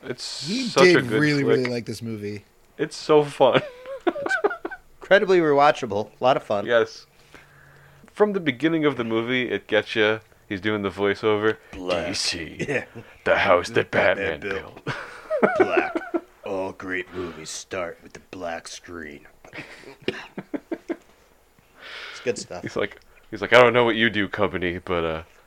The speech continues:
Speaker 1: your logo's sick." <laughs>
Speaker 2: A lot of
Speaker 1: Will Arnett.
Speaker 2: amazing one-liners in this movie.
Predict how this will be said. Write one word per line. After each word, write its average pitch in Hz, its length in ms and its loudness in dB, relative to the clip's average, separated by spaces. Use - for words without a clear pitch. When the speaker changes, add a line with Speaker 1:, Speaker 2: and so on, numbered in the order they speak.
Speaker 1:
your 95 100 -8
logo's 92 380 2
sick." - 460 -6
<laughs> - 80 -2
Speaker 2:
A 160 80 0
lot 151 280 0
of 196 100 2
Speaker 1:
Will 101 160 4
Arnett. 92 260 4
Speaker 2:
amazing 127 400 -4
one-liners 104 600 -10
in 98 80 -12
this 95 160 -18
movie. 95 340 -16